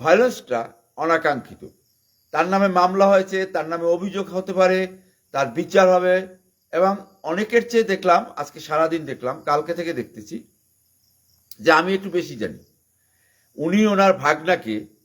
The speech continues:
দুইবার এমপি নির্বাচিত করে আনছে এই পটুয়াখালী থেকে। উনি ওনার আপন ভাগ্নেকে দুইবার এমপি নির্বাচিত করে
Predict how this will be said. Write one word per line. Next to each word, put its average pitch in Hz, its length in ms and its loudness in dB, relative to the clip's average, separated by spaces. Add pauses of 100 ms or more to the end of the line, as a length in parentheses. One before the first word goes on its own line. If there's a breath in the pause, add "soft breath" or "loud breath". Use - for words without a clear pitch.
(480)
দুইবার 214 480 4
এমপি 190 360 -4
নির্বাচিত 156 500 -6
করে 117 240 -6
আনছে 90 280 -12
এই 98 140 -10
পটুয়াখালী 127 460 -2
থেকে। - 260 -20 (280)
উনি 131 220 -12
ওনার 156 340 2
আপন 135 400 -2
ভাগ্নেকে 131 520 -2 (540)
দুইবার 220 440 4
এমপি 185 280 0
নির্বাচিত 123 480 -6
করে 87 220 -12